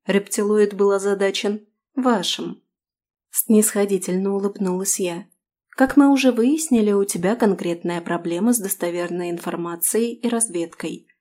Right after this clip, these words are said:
Ты сунулся в эту галактику, чтобы её завоевать. И что в итоге? Ты хотел повредить алтанские магические потоки, погрузить тридцать одну планету в хаос. Получилось? Нет.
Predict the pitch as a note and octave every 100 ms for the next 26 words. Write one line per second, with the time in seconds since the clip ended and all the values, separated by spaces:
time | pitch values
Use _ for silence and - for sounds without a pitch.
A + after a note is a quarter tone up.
0 | _ _ _ G#3+ G#3+ - G3 A#3+ A#3 -
1 | F#3 F#3 F#3 F3+ E3+ F#3+ B3 A#3+ B3 A#3+
2 | - A#3+ B3+ B3 B3 A#3 B3 A#3+ E3+ D#3+
3 | - _ _ _ - A3+ - F3 E3+ E3+
4 | F3+ G3 C4 _ _ _ _ _ _ G3
5 | - G3 G#3 F#3+ G3+ F#3 G3 G#3 G3+ -
6 | G3+ G3 F#3+ F#3 - F#3+ F#3 F#3 F#3+ -
7 | - F#3+ F3+ F3 E3+ E3+ E3+ A3 G#3+ _
8 | _ A3 A3 B3 C4+ D4 C#4+ C#4 - B3
9 | B3+ A#3+ B3+ A#3 A#3 A#3+ A#3+ - - F3
10 | E3 - - _ _ _ - F#3 E3+ -
11 | C4+ E4+ - - _ _ _ - F#3 E3
12 | E3 -